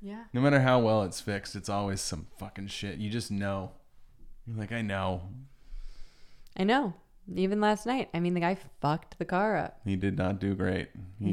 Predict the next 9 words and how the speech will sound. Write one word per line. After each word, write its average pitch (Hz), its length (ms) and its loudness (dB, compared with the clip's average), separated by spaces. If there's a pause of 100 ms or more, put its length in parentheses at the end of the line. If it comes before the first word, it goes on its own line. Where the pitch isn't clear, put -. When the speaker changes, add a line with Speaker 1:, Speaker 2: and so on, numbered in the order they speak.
Speaker 1:
really 180 440 4
Speaker 2:
definitely 185 180 4
Speaker 1:
fucking 180 380 2
reversed 170 500 0
his 175 160 0
ass 165 360 0
into 160 260 -2
that 156 200 -2
car. 160 420 -2